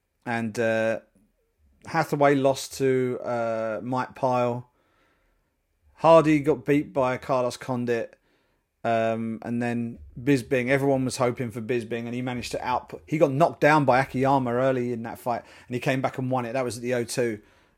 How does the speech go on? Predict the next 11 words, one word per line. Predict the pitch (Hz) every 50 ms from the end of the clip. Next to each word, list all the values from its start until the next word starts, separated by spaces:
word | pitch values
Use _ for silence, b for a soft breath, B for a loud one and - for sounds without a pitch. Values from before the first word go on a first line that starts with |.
| b -
Uh, | 123 120 117
but | 110 131 135
yeah, | 147 156 139 127 120
my | 131 135 151 156
first | 147 - - 156 151 147 139 - -
ever, | 135 131 127 120 127 120 120 123 - _ _ _ _ -
uh, | 127 120 120 120 -
on-site, | - 147 143 139 131 - - - 131 117 113 104 - - _ _ _ _ _ _ -
uh, | 117 117 113 113 113 113 113 107 - - _ -
assignment | 113 - - - 143 123 117 117 110 104 - -
covering, | - - 113 104 107 110 107 107 107